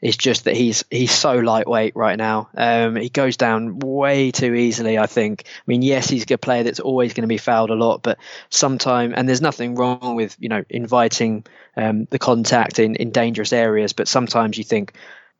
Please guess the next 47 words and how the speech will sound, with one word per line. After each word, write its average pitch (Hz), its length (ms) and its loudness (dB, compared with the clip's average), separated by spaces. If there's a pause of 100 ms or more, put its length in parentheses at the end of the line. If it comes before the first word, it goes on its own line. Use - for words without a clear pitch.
that's, - 320 2
you 135 80 -4
know, 104 140 -2
he, 113 160 0
he's 131 220 -2
looking 139 320 0
for 135 140 2
it 113 80 0
a 113 40 -4
bit 127 240 0
too 143 220 2
much. 147 280 0
And 131 80 0
I - 40 0
think 131 200 0
that's 117 260 -2
gonna 120 180 2
be, 113 320 0 (360)
um, 113 280 0
if 131 140 0
he 131 100 2
was 127 300 0
to 117 280 0
make 123 220 0
a 127 60 0
move 117 320 2
to, 110 240 2
to - 120 0
Europe, 120 480 2
and 113 220 0
we'll, 110 80 -2 (100)
uh, 110 80 2
we'll 113 120 -2
discuss 110 420 0
where, 110 240 -2 (300)
where 120 100 2
that 117 160 2
might 143 320 0
be 143 260 2
and, 117 140 -2
and 123 180 -6
when 135 200 0
that 113 120 -2
might 117 240 -4
be. 139 220 0
But, - 400 -2
um, 120 320 0